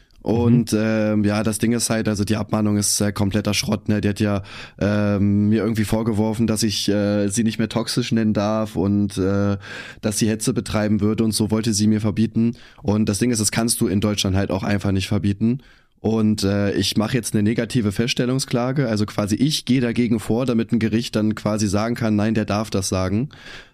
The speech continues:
Speaker 1: Ähm,
Speaker 2: Okay.
Speaker 1: und, äh, ja, das mache ich halt natürlich, um, äh, mein Recht halt natürlich durchzusetzen und nicht, äh,
Speaker 2: Ja.
Speaker 1: weil Shoyoka mal wieder es nicht checkt und Scheiße über mich labert und, äh, sie es jetzt langsam mal lernen muss.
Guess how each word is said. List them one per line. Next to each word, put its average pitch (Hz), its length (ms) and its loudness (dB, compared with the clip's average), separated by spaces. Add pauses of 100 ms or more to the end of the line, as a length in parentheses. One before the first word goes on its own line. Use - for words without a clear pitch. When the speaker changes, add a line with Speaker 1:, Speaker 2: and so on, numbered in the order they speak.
(160)
Speaker 1:
Ähm, 107 480 4
Speaker 2:
Okay. - 100 -2
Speaker 1:
und, 110 240 2
äh, 101 280 0 (160)
ja, 107 180 0
das 101 160 0
mache 101 160 2
ich 101 120 -2
halt 101 220 0 (360)
natürlich, 120 420 2
um, 117 300 2
äh, 110 200 0
mein 110 180 2
Recht 110 280 -2
halt 98 340 -2 (100)
natürlich 101 420 0
durchzusetzen 107 840 0
und 101 200 0
nicht, 107 320 0
äh, 101 160 4
Speaker 2:
Ja. 101 200 2 (380)
Speaker 1:
weil 110 160 -2
Shoyoka 110 380 2
mal 104 180 0
wieder 101 380 0
es 98 220 0
nicht 92 340 -2
checkt - 320 -2
und 98 140 2
Scheiße 107 300 0
über 98 140 2
mich 98 160 0
labert 98 420 0
und, 92 220 0
äh, 95 140 0
sie 95 100 0
es 98 100 0
jetzt 95 120 -2
langsam 98 300 0
mal 92 120 0
lernen 95 220 0
muss. 101 280 -2